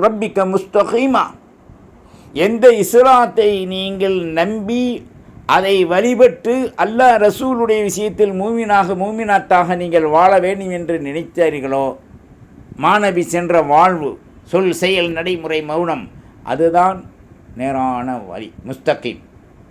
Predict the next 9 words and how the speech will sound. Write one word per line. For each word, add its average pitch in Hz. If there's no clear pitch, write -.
இந்த 254
முஸ்தகீமை 226
தான் 247
இஹ்தின 269
சிராத்தல் 240
முஸ்தகீம். 214
அங்க 156
கேக்குறீங்க 143
நீங்க, 101